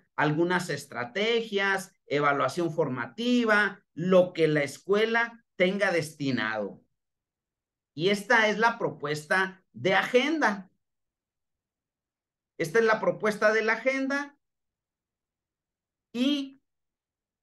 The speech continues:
continuamos con la actividad número dos, análisis de este campo formativo. Yo les he reiterado en algunas, en algunos videos que esto no es nuevo.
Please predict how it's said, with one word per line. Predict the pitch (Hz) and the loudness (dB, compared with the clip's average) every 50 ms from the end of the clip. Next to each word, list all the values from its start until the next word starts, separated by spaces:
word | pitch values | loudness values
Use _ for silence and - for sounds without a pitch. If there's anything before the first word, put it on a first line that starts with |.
| _ _ | _ _
continuamos | _ 233 277 294 277 269 247 214 202 190 190 196 208 214 220 214 220 226 226 226 220 - - - _ _ _ _ _ _ _ _ _ _ _ _ | _ 4 4 4 2 0 0 0 2 4 4 4 4 4 0 -2 -6 -6 -8 -10 -10 -14 -18 -20 _ _ _ _ _ _ _ _ _ _ _ _
con | - 180 180 175 165 | 4 4 6 6 4
la | 160 | 4
actividad | 151 156 156 - - 151 143 135 139 135 151 165 175 185 196 190 - _ | 2 0 -2 -6 -6 -6 -4 -4 -2 0 2 2 2 2 0 -4 -10 _
número | - 147 151 151 156 160 160 170 165 151 143 131 | -8 -2 2 2 2 2 2 2 4 4 4 2
dos, | 95 - 85 82 - - - - - - - _ _ _ _ _ _ - | 2 -2 -8 -10 -12 -16 -18 -18 -18 -20 -20 _ _ _ _ _ _ 2
análisis | 180 180 170 175 185 208 214 220 208 196 202 185 170 151 | 2 2 4 2 2 2 2 0 -4 -4 -4 -6 -2 2
de | 156 151 151 | 4 6 6
este | 151 151 - 165 151 | 4 2 0 -4 -4
campo | - 139 135 131 127 139 131 | -2 -4 -4 -4 -4 -8 -8
formativo. | - 120 104 92 95 87 87 - _ 90 87 85 - _ _ _ _ _ _ _ _ _ | -6 -4 -6 -6 -6 -10 -14 -16 _ -20 -20 -20 -20 _ _ _ _ _ _ _ _ _
Yo | 131 185 226 | 4 4 6
les | 247 254 247 247 - | 6 6 4 4 4
he | 226 233 | 2 4
reiterado | 226 233 226 226 226 - 180 180 208 214 202 185 165 160 156 151 151 - | 6 4 2 2 2 0 0 2 2 2 2 4 4 4 2 2 -2 -4
en | 143 139 135 131 | -4 -4 -2 -2
algunas, | 131 123 120 139 156 170 185 185 180 175 160 151 156 - - - - _ _ _ _ _ | -4 -4 -2 -2 -2 0 0 0 2 0 0 -2 -4 -8 -14 -18 -20 _ _ _ _ _
en | 147 143 139 | -2 -2 -2
algunos | 135 135 135 165 180 190 196 185 | -2 -2 -4 -4 -4 -4 -4 -6
videos | 175 190 190 196 202 180 170 165 156 - - _ | -6 -2 0 2 2 2 2 0 -2 -4 -14 _
que | - 160 156 156 170 185 | -4 -2 0 0 0 -2
esto | 202 190 - - 214 202 190 | -4 -6 -6 -4 -2 -2 0
no | 185 185 180 185 190 196 | 0 2 2 2 2 2
es | 196 180 160 | 0 -2 -2
nuevo. | 180 175 180 185 196 214 208 190 185 - - _ | -4 -2 -2 0 0 0 -2 -2 -6 -10 -14 _